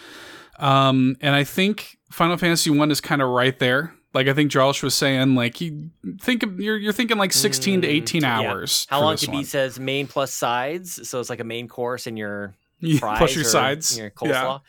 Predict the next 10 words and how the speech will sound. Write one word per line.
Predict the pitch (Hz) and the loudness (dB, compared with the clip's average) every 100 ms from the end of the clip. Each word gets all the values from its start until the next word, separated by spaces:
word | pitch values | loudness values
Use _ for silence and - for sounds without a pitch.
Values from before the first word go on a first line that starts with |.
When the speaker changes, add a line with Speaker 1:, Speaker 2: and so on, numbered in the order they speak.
| - _ | -20 _
Speaker 2:
Twenty-one | - 147 135 123 | -2 0 0 -2
hours. | 110 90 76 - - _ _ _ _ _ _ _ - | -4 -8 -14 -16 -18 _ _ _ _ _ _ _ -2
So, | |
Speaker 1:
Yeah. | 135 135 135 127 127 98 127 | 0 2 0 -4 -8 -14 -10
Speaker 2:
yeah. | 131 135 139 | -4 -2 -2
Yeah. | |
Speaker 1:
See, | 139 139 _ _ _ _ _ _ - _ _ - | -4 -8 _ _ _ _ _ _ -20 _ _ -2
I | 175 | 2
don't | 247 | 6
know. | 330 285 123 | 6 6 4